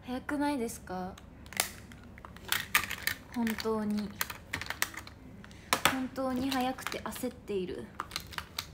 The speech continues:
チークは塗らんのって？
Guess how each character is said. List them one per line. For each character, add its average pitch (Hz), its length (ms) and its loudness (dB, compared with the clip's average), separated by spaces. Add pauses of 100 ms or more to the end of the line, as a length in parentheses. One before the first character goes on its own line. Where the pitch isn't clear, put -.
(3500)
チ 277 380 -8
ー - 40 -14
ク 208 80 -10
は 226 200 -6
塗 233 160 -2
ら 285 80 -2
ん 311 240 -2
の 302 80 -4
っ - 20 -8 (300)
て？ - 200 -8